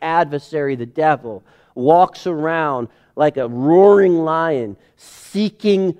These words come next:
whom he may devour.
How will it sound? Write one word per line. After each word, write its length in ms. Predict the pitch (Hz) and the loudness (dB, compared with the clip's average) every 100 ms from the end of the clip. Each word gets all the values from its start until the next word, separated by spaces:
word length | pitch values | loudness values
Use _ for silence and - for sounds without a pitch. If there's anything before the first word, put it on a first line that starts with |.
| _ | _
whom 300 | 180 190 180 | -4 -2 -2
he 260 | - 190 | -4 -2
may 500 | 185 170 180 175 175 - _ 131 | 0 2 0 0 -2 -6 _ -2
devour. 920 | 170 147 135 165 165 170 147 113 | 0 0 4 6 6 6 4 -2